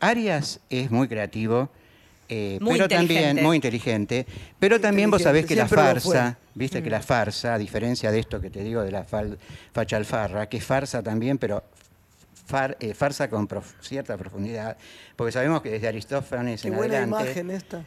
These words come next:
Speaker 1: eh, la farsa tenía un sentido, eh, punzante, inteligente y todo lo demás, pero a veces se queda en la superficie. Yo creo que es lo que le pasa a Happyland.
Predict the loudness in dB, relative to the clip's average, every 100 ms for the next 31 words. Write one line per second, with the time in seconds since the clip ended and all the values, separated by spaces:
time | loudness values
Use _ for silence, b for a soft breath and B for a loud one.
0 | -6 0 2 2 0 -2 -6 -6 -4 0
1 | 0 0 -2 -4 -4 -6 B B B B
2 | -10 -6 -2 -2 -4 -8 -8 -8 -4 -2
3 | 0 -2 -4 B B -14 -12 -6 -6 -4
4 | -2 -2 -4 -4 -4 -4 -6 -10 -10 -8
5 | -8 -4 -2 0 0 2 2 2 0 0
6 | 2 0 -4 -4 -2 -2 -4 -8 -8 -10
7 | -16 -14 -16 -18 b b -8 -4 -4 -4
8 | -4 -4 -4 -4 -6 -6 -8 -6 -6 -6
9 | -10 -12 -16 -18 -18 -14 -14